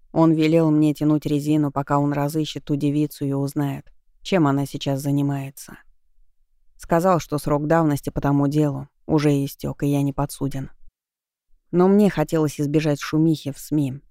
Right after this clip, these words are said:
Друг сказал, что навряд ли та девушка и ее отец хотят, чтобы все выплыло наружу. Так что у Кейти нет шансов.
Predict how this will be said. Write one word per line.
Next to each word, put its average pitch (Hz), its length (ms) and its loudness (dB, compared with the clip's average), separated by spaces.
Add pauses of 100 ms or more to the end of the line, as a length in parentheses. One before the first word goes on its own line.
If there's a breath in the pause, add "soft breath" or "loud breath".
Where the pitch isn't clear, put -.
(180)
Друг 156 280 -4
сказал, 147 380 0
что - 200 -6
навряд 143 380 0
ли 143 80 -2
та 139 140 -2
девушка 143 440 -4
и 143 40 0
ее 139 300 0
отец 139 320 -4
хотят, 139 420 -6
чтобы 135 300 -6
все 139 200 -4
выплыло 135 440 -2
наружу. 135 500 -4 (580)
Так 165 200 -2
что 151 220 0
у 147 80 2
Кейти 143 520 -2
нет 139 240 -2
шансов. - 580 -10